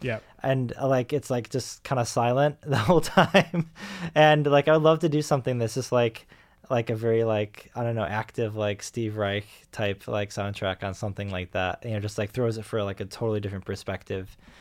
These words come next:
Speaker 1: Yeah.
Speaker 2: Um, like, changing the perspective on something, uh, would be really cool.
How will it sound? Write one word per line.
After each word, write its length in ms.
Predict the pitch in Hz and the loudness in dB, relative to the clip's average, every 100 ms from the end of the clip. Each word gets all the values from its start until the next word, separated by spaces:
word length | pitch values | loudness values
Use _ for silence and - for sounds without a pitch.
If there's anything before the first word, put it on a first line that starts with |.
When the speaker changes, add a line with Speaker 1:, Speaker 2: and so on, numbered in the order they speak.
| - | -8
Speaker 1:
Yeah. 140 | 147 | -6
Speaker 2:
Um, 640 | 123 113 110 107 107 101 - | -2 -2 0 0 -2 -6 -8
like, 160 | 123 120 | -8 -4
changing 280 | - 160 151 | 0 2 2
the 60 | |
perspective 480 | 131 117 120 104 113 | -2 -2 -2 -4 -4
on 120 | 101 | -4
something, 600 | 92 101 90 98 92 90 87 - | -4 -6 -6 -6 -4 -6 -10 -10
uh, 240 | 95 92 90 | -6 -2 -2
would 120 | 92 | -4
be 120 | 95 | -4
really 220 | 92 90 | -4 -4
cool. 360 | 90 - 90 90 | -6 -6 -6 -6